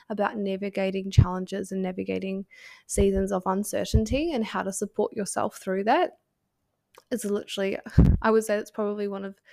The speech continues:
the best free resources, if not one of the best, like,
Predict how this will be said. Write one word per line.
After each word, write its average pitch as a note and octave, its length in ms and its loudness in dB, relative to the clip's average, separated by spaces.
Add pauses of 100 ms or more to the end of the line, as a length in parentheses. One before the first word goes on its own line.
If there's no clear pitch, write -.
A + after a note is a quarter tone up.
(260)
the G#3 100 0
best - 460 -4 (560)
free G#3 380 -2
resources, G#3 580 -4
if - 200 -6
not - 180 -6
one G3+ 100 -6
of F#3+ 120 -10
the F#3+ 80 -6
best, - 400 -8 (640)
like, G#3 240 -2